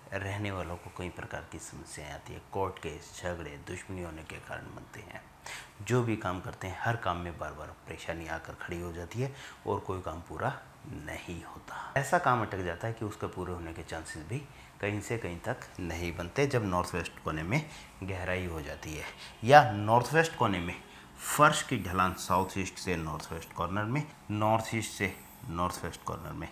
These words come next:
फर्श की ढलान हो जाती है, तो भी इस तरह की समस्याएं देखने को मिलती है। कुछ जगह होता क्या है कि जब घर बनाते हैं तो ऐसे में घर इस प्रकार से बना लेते हैं, ये एरिया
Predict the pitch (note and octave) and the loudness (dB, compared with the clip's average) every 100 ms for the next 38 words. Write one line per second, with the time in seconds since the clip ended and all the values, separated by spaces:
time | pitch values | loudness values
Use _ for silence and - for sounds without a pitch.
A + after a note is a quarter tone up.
0 | - - - - C#3+ C#3+ - G#2+ - E2+ | -12 -18 -16 4 6 6 2 -4 -4 -4
1 | D#2 D#2+ D2 D#2+ - F2+ B2+ D3 - - | -4 -6 -8 -10 -8 -6 -6 -8 -14 -4
2 | - D3+ A2 A2 - - G2+ F2+ F2+ F2 | 4 6 6 2 2 -2 0 -2 -2 -4
3 | D2+ - - A2 E2+ E2 E2+ F2 - D3+ | -6 -8 -4 -4 -4 -8 -6 -4 -4 -4
4 | - - - F2 - - - - - - | -8 -16 -8 -6 -6 -8 -10 -10 -10 -12
5 | - - - - - - D3+ E3+ D3 B2+ | -16 -20 -18 -16 -16 0 4 4 6 6
6 | A#2+ - - G2+ C3 A#2 A2+ A2 A#2 - | 6 4 2 6 6 6 6 4 0 0
7 | A2+ G#2 F#2 F#2 G2+ F#2 E2 D#2 F#2+ A#2+ | 0 0 0 -2 0 0 -2 -2 -4 -2
8 | - - - - - - - A2+ A2+ - | -4 -8 -18 -18 -6 -6 0 2 2 2
9 | D#3 B2+ G2 - G#2+ - - B2+ - G2 | 2 2 2 4 4 2 0 -4 -2 -4
10 | - F2+ - E2+ D#2+ D#2+ - - - A2+ | 2 0 2 -2 -2 -4 -4 -8 -4 0
11 | D#3+ - - - A2 C3 F3 - A2+ G#2+ | 0 -2 -10 -10 -2 4 4 4 4 4
12 | G2+ G2+ | 6 2